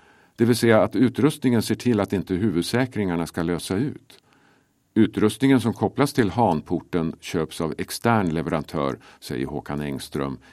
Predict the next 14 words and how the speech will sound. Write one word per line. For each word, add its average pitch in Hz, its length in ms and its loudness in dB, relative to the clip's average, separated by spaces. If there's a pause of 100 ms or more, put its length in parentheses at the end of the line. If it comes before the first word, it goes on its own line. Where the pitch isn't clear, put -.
(100)
elkraftsingenjör 82 1160 -2
på 80 140 -8
Bodens 69 440 -8
Energi 71 540 -6
och - 340 -12
projektledare 92 800 0
för - 140 -10
mätarbytet. 71 1040 -8 (1700)
I 80 80 -6
en 80 80 -4
faktaruta 131 800 0 (720)
räknas 90 580 -2
fördelarna 101 720 0
upp. - 320 -8